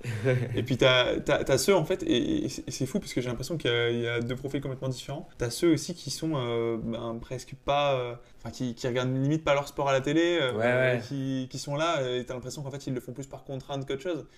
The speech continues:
Speaker 2: Et toi, en fait, c'est beaucoup, c'est, c'est, du coup, c'est une passion, en fait, c'est beaucoup plus qu'un sport, c'est
Speaker 1: Ouais, ouais, clairement. Disons que je pense que ça évolue, ça évolue avec le temps, parce que, ben voilà, forcément, euh, au bout d'un moment, on, quand on est, on est dans le milieu depuis plus longtemps,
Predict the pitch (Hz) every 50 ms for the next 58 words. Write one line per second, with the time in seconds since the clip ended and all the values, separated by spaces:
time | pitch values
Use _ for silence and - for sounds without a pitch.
0 | - - - - 131 123 - 170 165 160 170 160 - 135 123 127 123 - 104 110
1 | - - 131 123 120 - - 127 120 127 - 151 - - 131 120 117 143 156 -
2 | 185 160 131 - 127 - 135 123 123 120 - 135 - 139 - - 131 127 - -
3 | 165 170 160 - - 139 127 120 120 120 123 123 127 - - - 107 117 123 127
4 | 127 127 127 123 117 113 - - 107 110 113 110 110 110 - - _ _ _ _
5 | _ _ - - 135 131 180 190 185 - 135 131 - - 170 175 175 - 131 123
6 | 123 127 139 143 156 - - - 127 127 127 147 151 170 147 131 131 123 113 -
7 | - 127 135 147 143 - - - - _ _ _ _ - 110 104 - - - 104
8 | 98 92 92 95 104 120 135 139 131 117 - - 98 - - - 110 113 120 123
9 | 120 113 107 98 95 92 - - _ _ _ - 101 101 104 104 107 101 107 107
10 | 113 117 120 123 123 120 120 110 104 98 98 - - 98 101 98 104 104 104 101
11 | 101 98 98 95 95 95 98 98 101 98 101 101 101 104 101 98 - - 101 -
12 | - 107 113 131 131 127 117 113 113 113 113 113 113 113 113 113 113